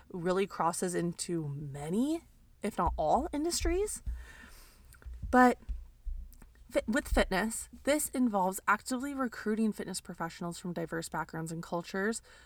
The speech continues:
providing culturally sensitive fitness programs, and creating safe and inclusive spaces for individuals from all walks of life.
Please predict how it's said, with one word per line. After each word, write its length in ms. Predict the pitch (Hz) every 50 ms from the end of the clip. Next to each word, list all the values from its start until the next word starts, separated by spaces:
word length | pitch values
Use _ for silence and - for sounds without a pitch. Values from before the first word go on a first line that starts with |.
| - - -
providing 480 | - 214 196 214 202 208 240 247 247
culturally 680 | 233 - 220 196 - - 208 196 190 185 196 190 185
sensitive 560 | 175 - - - 180 175 - - 185 180 170 -
fitness 340 | - 170 - 160 160 -
programs, 540 | - - 160 156 156 165 165 170 185 190 - -
and 120 | - 196
creating 360 | - - 214 226 233 254 240 226
safe 380 | - - - 160 185 208 -
and 80 | 220 202
inclusive 420 | 196 - - 202 190 - 196 170
spaces 560 | - - - 254 285 294 - 262 214 180 -
for 100 | - 175
individuals 720 | 175 175 170 165 156 156 - 175 156 127 139 156 - - - - -
from 220 | - 220 226 226 - -
all 320 | 208 214 240 254 254 240
walks 360 | 180 185 180 175 - - -
of 120 | 185 170 165
life. 420 | 165 156 151 131 135 - - -